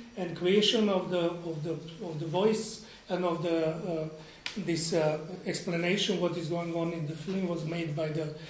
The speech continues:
neural networks and these, uh, deep learning networks and artificial intelligence method. Another film quite close to this, uh, uh, content, to this script, uh, uh, creation by artificial intelligence.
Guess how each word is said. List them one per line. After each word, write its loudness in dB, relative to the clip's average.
neural 6
networks 0
and -4
these, -4
uh, 2
deep -2
learning -2
networks -4
and 0
artificial -2
intelligence 0
method. -8
Another 10
film 6
quite 6
close 10
to 0
this, 0
uh, 6
uh, 2
content, 0
to -2
this 0
script, -2
uh, -4
uh, 0
creation -2
by 0
artificial -4
intelligence. 2